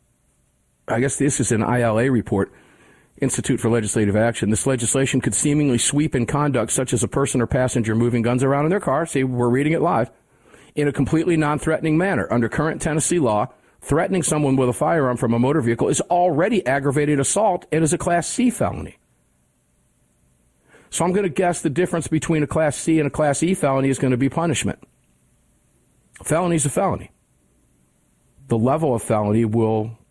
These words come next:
determine what the punishment is. So to make this point with the Democrats, it's not good enough. Nothing's ever good enough.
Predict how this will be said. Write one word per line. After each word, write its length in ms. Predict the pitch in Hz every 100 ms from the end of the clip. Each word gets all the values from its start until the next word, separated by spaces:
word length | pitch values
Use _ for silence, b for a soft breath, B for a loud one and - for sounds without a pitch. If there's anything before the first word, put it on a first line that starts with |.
| _
determine 520 | - 113 113 104 104
what 160 | 104 101
the 60 | 95
punishment 520 | 131 127 - 90 85
is. 240 | 87 98 _ _ _ _ _ _ _ _ _ b b b
So 420 | - 180 170 - _ - _ - _ -
to 100 | 175
make 260 | 190 214
this 180 | - 160
point 440 | - 262 226 160
with 160 | 151 151
the 80 | -
Democrats, 720 | 226 285 - 147 139 - - _ _ _ _ _ _ _ _ _
it's 240 | 202 202 -
not 260 | 208 190
good 200 | 165 247
enough. 280 | 330 185 -
Nothing's 480 | 143 202 - 262 196
ever 200 | 226 214
good 200 | 202 311 370
enough. 420 | 156 85 -